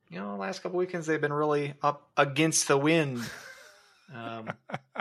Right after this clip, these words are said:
Speaker 1: but come
Speaker 2: For,
Speaker 1: Friday,
Speaker 2: for
Speaker 1: they
Speaker 2: all
Speaker 1: can
Speaker 2: you
Speaker 1: say
Speaker 2: Gen Zers listening, uh, go on Spotify or whatever you use and search Bob Seger song titles.
Speaker 1: It's
Speaker 2: So
Speaker 1: S E G E R. It's just one E before the G.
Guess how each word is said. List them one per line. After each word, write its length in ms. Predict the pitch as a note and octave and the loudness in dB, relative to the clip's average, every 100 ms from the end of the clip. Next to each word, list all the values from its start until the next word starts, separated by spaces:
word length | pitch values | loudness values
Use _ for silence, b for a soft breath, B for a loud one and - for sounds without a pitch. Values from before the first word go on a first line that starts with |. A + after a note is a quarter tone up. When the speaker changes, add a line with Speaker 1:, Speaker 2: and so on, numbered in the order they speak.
| - _ _ _ _ _ B B - | -6 _ _ _ _ _ B B -4
Speaker 1:
but 120 | B2 | 2
come 140 | D#3 | 2
Speaker 2:
For, 60 | D#3+ | 10
Speaker 1:
Friday, 500 | G3+ G3 F3 E3 D#3+ | 12 12 10 8 10
Speaker 2:
for 80 | A3 | 12
Speaker 1:
they 80 | |
Speaker 2:
all 180 | B3 C#4+ | 12 12
Speaker 1:
can 200 | C#4+ F3+ | 12 10
Speaker 2:
you 0 | |
Speaker 1:
say 40 | C#3+ | 8
Speaker 2:
Gen 300 | E3 G3 F#3+ | 10 10 10
Zers 720 | C#3+ F3+ F3 D3+ C#3+ B2+ C3+ | 0 0 2 4 4 0 0
listening, 800 | D#3 C3 C3 G#2+ G2+ G2+ A#2+ B2 - | 0 0 -4 -6 -6 -8 -10 -8 2
uh, 240 | D3 D3 | 6 6
go 220 | C3+ F#3+ | 4 2
on 300 | G#3+ G3 E3+ | 6 6 6
Spotify 880 | - - D#3+ D3+ D#3+ C3+ C#3 A#2+ A#2+ | 0 2 6 6 6 4 4 4 4
or 140 | A2+ | 0
whatever 380 | A#2 A2+ A2 A2+ | -2 0 0 0
you 160 | A#2 A2+ | -2 -4
use 540 | G#2 G2+ G#2 G#2+ G2 | -4 -6 -4 -6 -6
and 160 | A2 F#2+ | -8 -6
search 360 | E3+ D#3 - | -6 -6 -6
Bob 380 | B2+ D#3+ E3+ F3 | 2 6 8 6
Seger 540 | C#3+ D#3 D3 C#3+ C3+ A2+ | 4 -2 -2 -2 -4 -2
song 460 | B2+ A#2 A2 G2+ | 0 0 0 -6
titles. 680 | - F2 E2+ - G2 - - | -12 -16 -18 -20 -16 -14 -12
Speaker 1:
It's 160 | G#2+ - | -10 -8
Speaker 2:
So 200 | - G2+ | -6 4
Speaker 1:
S 320 | B2+ E3 - E3 | 4 4 0 -4
E 320 | D3 D#3 D3+ | -6 -4 -2
G 520 | B2+ C3 C#3 C#3 D3 | 2 2 2 -4 -6
E 260 | C#3+ D3+ B2+ | -8 -6 -4
R. 340 | F2 C#2+ G2 | -4 -4 -6
It's 120 | A#2+ | -6
just 300 | - B2 - | -4 -6 -8
one 460 | A2 A#2+ C3 C3 B2+ | -4 -2 -2 -6 -10
E 300 | B2 A#2+ A#2 | -8 -6 -6
before 340 | A2+ - A2 G#2+ | -8 -8 -8 -6
the 80 | |
G. 420 | G#2 A2 E2+ F#2 | -4 -6 -6 -16